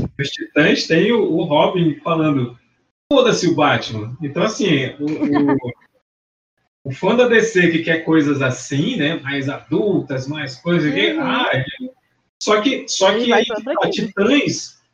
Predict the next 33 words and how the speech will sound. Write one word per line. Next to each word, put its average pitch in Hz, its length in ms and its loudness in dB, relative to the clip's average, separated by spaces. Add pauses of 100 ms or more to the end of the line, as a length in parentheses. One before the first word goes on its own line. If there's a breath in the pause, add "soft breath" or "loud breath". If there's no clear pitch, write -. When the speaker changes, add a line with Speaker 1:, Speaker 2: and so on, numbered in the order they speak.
(360)
Speaker 1:
a 185 80 0
melhor 202 400 4
coisa 247 180 6
do 214 140 -2
Titãs 208 420 -4
são 233 140 -6
os 233 80 -10
personagens 240 1000 -6 (380)
secundários 294 640 2
que 196 60 -2
apareceram, 175 540 0
que 131 160 -10
foi 165 300 2
a 139 40 -6
própria 175 320 -2
Patrulha 170 380 0
do 147 80 -4
Destino, 180 680 -2 (440)
a-, 147 180 -2
aqueles 151 320 4
vilões 143 440 4
lá, 135 200 0
a 127 80 -6
Família 139 320 2
Nuclear, 139 720 0 (480)
o, 139 320 -2
o 139 40 0
Rapina 156 400 4
e 160 80 -2
Columba. 156 600 4
Então, 143 200 0
assim, 151 420 -2
é, 147 380 -4